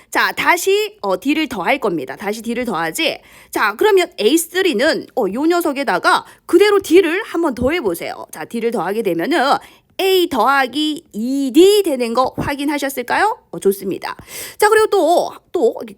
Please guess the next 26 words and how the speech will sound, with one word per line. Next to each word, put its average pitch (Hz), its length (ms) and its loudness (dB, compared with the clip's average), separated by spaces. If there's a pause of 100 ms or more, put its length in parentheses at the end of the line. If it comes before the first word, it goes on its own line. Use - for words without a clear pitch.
계속 285 220 2
일정한 349 320 2
수를 262 480 0
더해보는 277 560 2
거예요. 151 160 -2
이렇게 170 200 -2
일정한 240 340 -4
수를 240 180 -6
더해보는 240 480 -2
거야. 208 260 0 (380)
자, 403 100 2
그럼 415 200 0
에이 403 180 4
사는 370 380 0
어떻게 403 280 4
되겠어요? 277 800 0 (160)
A 220 220 0
더하기 185 520 -4
삼 240 600 -4
디 339 380 2
이렇게 226 360 -6
되겠죠. 254 400 -8 (600)
자, - 180 -8
우리 220 160 -4
규칙 - 300 -4
발견하셨을까? 349 1080 -2